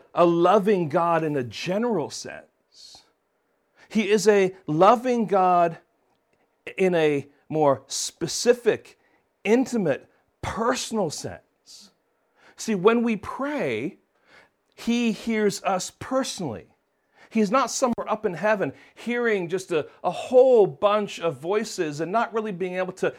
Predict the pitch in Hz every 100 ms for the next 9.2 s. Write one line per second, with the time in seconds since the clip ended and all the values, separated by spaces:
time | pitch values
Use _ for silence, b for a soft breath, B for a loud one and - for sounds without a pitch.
0 | B - 165 175 208 208 190 160 196 254
1 | 220 156 156 208 - 214 180 170 120 131
2 | 185 208 190 - 208 196 196 - 190 214
3 | 220 220 233 262 170 B B - 220 247
4 | 240 B - 208 240 240 226 - 202 202
5 | 202 b b _ - 254 269 269 226 165
6 | 110 - _ _ _ _ _ _ _ 220
7 | 214 208 - - 214 233 233 226 156 175
8 | 147 143 139 147 277 - 160 143 165 220
9 | 139